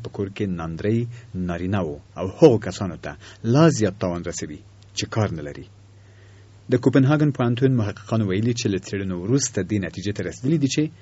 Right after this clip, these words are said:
پرله پسې ناندرۍ او توندي او تیزي او د اعصابو خرابول د نارینه‌و او د ښځو د مرګ احتمال دوه درې برابره زیاتوي. تر دې له مخه تحقیقاتو ښودلې وه چې هغه ښځې او میړونه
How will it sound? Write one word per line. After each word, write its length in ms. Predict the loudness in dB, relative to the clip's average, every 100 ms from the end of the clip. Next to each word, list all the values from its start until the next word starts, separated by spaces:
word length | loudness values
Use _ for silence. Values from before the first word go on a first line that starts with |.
| -20 -20 -6 2
پرله 300 | 4 4 0
پسې 240 | -2 0
ناندرۍ 500 | 0 0 0 2 2 2
او 80 | -2 -6 -4
توندي 440 | -4 -2 2 4
او 80 | 4
تیزي 480 | 2 -2 -2 2 0 0 -12 -12 -4
او 100 | 0
د 80 | 0
اعصابو 380 | 0 2 2
خرابول 480 | 0 -4 -2 4 4 4 -4 -8 -2
د 40 |
نارینه‌و 500 | 2 4 4 6 4 2 -4 -4
او 100 | 0 2
د 100 | 0
ښځو 300 | 2 2 2
د 60 | -2
مرګ 280 | -2 -2 -4 -10
احتمال 380 | -4 0 2 2 0 -8 -2
دوه 120 | 0 2
درې 240 | 4 6 4
برابره 400 | 0 0 0 -2 -4
زیاتوي. 480 | -4 -4 -4 -6 -8 -14 -20 -20 -20 -20 -20 -20 -20 0
تر 80 | 6
دې 140 | 10 10
له 60 |
مخه 240 | 8 2 -2
تحقیقاتو 640 | -4 -6 -4 -2 -2 -2
ښودلې 340 | -2 0 0 -2
وه 100 | -6
چې 160 | -10 -12 -18 -20 -2
هغه 180 | 4 4
ښځې 240 | 4 4 4
او 80 | 4
میړونه 320 | 2 0 0